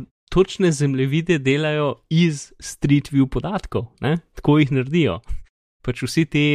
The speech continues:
da iz stavbe tri D, itd, vse to je ekstraktirano iz slik, ki jih poslikajo. In iz radarskih slik, ki jih naredijo.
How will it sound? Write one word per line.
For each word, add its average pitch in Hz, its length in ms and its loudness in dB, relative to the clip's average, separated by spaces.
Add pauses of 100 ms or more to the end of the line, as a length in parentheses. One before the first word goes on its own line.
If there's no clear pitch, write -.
da 120 160 0
iz 120 160 2
stavbe 131 480 -2
tri 123 220 -2
D, 123 180 0
itd, 120 380 -2 (140)
vse 135 260 -2
to 143 320 0 (420)
je 123 160 2
ekstraktirano 139 1040 -2
iz 135 320 0
slik, 131 460 -4
ki - 160 -4
jih 117 140 -4
poslikajo. - 720 -4 (800)
In 127 160 2
iz 127 140 2
radarskih 123 600 0
slik, 127 360 -4
ki - 120 -10
jih 110 140 -8
naredijo. 117 500 2